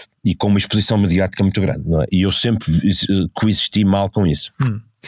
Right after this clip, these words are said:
Speaker 2: Estavas aí a falar da, da, da questão de, de, nestes trinta anos, de teres mantido em palco de uma forma quase obsessiva,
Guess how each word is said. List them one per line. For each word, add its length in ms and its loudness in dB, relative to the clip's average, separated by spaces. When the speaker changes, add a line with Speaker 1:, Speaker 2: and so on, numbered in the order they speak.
Speaker 2:
Estavas 260 -2
aí 120 2
a 20 0
falar 300 -2
da, 180 -2
da, 220 -4
da 100 -4
questão 320 -4
de, 380 -4
de, 500 -6
nestes 280 0
trinta 280 -2
anos, 420 -2
de 80 -16
teres 200 -2
mantido 420 0
em 80 0
palco 300 -4
de 60 -4
uma 120 0
forma 320 -4
quase 260 -2
obsessiva, 480 -2